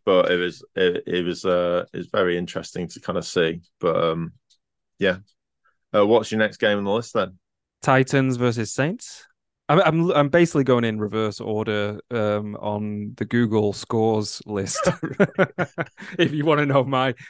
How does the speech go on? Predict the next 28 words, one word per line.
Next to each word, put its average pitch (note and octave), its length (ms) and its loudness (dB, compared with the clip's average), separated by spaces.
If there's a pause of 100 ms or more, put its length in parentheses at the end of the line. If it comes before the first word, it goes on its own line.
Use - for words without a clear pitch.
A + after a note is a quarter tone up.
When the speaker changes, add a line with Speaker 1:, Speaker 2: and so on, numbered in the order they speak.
Speaker 2:
my B2+ 160 2
running B2+ 380 2
order, G#2+ 400 -4 (220)
<laughs> - 160 -20 (120)
this C#3 180 0
is E3 160 -2
<laughs> F#3+ 200 4
basically C#3+ 460 2
what C3 180 0
I'm A#2 160 -4
doing. A2 360 -6 (240)
So, A#2+ 180 2
'cause A#2+ 180 0
it's A#2 200 -2
in A#2 140 0
the, G#2 360 -2
I G#2 80 -4
think A2 180 -6
it's G#2 140 -6
in G#2+ 80 -4
reverse G#2+ 320 -2
chronological G#2 640 -4
order. G2+ 260 -2
So G2+ 140 -4
I F#2+ 40 -4
thought, B2+ 160 -6
"That's A#3+ 160 0
perfect." G#2+ 580 -2